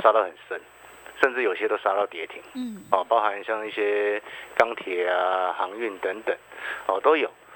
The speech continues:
Speaker 1: 哦，那背后原因是什么？就是因为现阶段其实你会发现一件事情，市场上很多的资金，哦，他们都很清楚，在这个时间点，其实大家都不敢做长。
Speaker 2: 是。
Speaker 1: 都只敢做很短。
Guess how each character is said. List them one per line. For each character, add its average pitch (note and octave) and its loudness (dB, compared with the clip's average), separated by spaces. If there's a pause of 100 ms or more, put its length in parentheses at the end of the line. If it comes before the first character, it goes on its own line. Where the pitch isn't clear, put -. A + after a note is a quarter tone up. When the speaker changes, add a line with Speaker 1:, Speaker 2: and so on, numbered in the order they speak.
(360)
Speaker 1:
哦， F#2 0
那 D3+ 0
背 F3 2
后 E3+ 4
原 B2+ 0
因 C3 -6
是 B2+ -4
什 - -12
么？ - -18 (220)
就 D#3+ 0
是 D#3+ -6
因 D#3+ -2
为 D#3 2
现 D#3+ -4
阶 D3 -2
段 C#3+ -2
其 - -10
实 G#2 -4
你 F2+ -6
会 G#2+ 0
发 A#2+ 2
现 A2 -6
一 F2 -14
件 F#2+ -4
事 F2+ -2
情， - -8 (540)
市 F#3 6
场 F#2 -2
上 A#2 0
很 F#2+ -8
多 A#2+ 0
的 G2+ 0 (120)
资 A2+ -4
金， G#2 -2 (920)
哦， F#2+ 4
他 C#3 -2
们 D#3 -2
都 D3 0
很 G#2 -6
清 A2+ -6
楚， - -4
在 B2 -4
这 D#3 -6
个 B2 0 (100)
时 - -8
间 G#2 -2
点， D#2+ -8
其 F#2+ -4
实 F#2+ -4
大 A#2 2
家 A2 2
都 B2 -2
不 A2+ -14
敢 - -10
做 F#2+ 0
长。 - -8 (360)
Speaker 2:
是。 G3 -10 (840)
Speaker 1:
都 C3+ 6 (160)
只 A2 -2
敢 G2 2
做 G2+ 2
很 F#2+ -6
短。 F#2+ -4